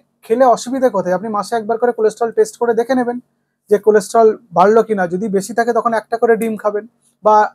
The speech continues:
একটা হোল এগ খেলেন কুসুম সমেত, ডিমের সাদা আপনি দু তিনটে এক্সট্রা খেতেই পারেন, তাতে কোনো অসুবিধা নেই, কুসুমগুলো তখন ফেলে দেবেন।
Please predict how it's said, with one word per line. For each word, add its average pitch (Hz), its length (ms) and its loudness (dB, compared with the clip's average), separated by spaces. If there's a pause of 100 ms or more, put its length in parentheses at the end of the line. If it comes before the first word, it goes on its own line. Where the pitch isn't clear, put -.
একটা 208 380 2
হোল 208 400 4 (180)
এগ 208 240 2
খেলেন 247 340 -2
কুসুম 208 340 -8
সমেত, 220 360 -6 (1120)
ডিমের 202 220 0
সাদা 208 300 2
আপনি 214 180 0
দু 190 140 -2
তিনটে 208 280 0
এক্সট্রা 196 280 -4
খেতেই 175 340 -4
পারেন, 151 280 -10
তাতে 170 200 -6
কোনো 190 200 -2
অসুবিধা 170 380 -4
নেই, 151 120 -10
কুসুমগুলো 233 400 -2
তখন 233 180 0
ফেলে 233 220 0
দেবেন। 226 260 0